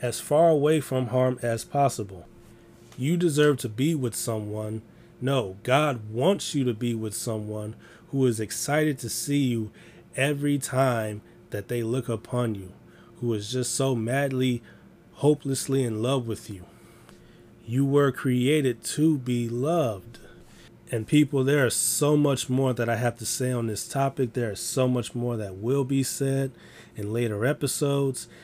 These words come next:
But of course, we need to get ready to stop now. Thank you all for listening. Please like, share, subscribe, support. And as always, keep sending me your prayer requests. And of course, let's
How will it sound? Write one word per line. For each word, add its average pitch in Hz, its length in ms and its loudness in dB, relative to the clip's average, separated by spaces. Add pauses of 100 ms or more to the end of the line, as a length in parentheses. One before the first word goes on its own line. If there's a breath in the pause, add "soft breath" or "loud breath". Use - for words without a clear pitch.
(180 loud breath)
But 110 120 -6
of 104 140 -10
course, 131 340 2
we 123 80 2
need 120 220 2
to 113 80 -6
get 110 260 -2
ready 120 240 0
to 104 100 -6
stop 131 380 0
now. 123 420 0 (320 loud breath)
Thank 117 240 -2
you 120 160 0
all 117 160 2
for 107 200 -10
listening. 139 540 0 (360 loud breath)
Please 127 400 2
like, 127 320 0
share, 127 420 2
subscribe, 127 800 0
support. 131 680 -2 (580 loud breath)
And 110 140 -4
as 107 140 -2
always, 131 460 4
keep 135 260 -6
sending 135 420 0
me 127 100 2
your 110 120 -2
prayer 151 280 0
requests. 147 580 0 (280 loud breath)
And 110 100 -4
of 107 140 -6
course, 147 460 2 (340 loud breath)
let's 123 320 0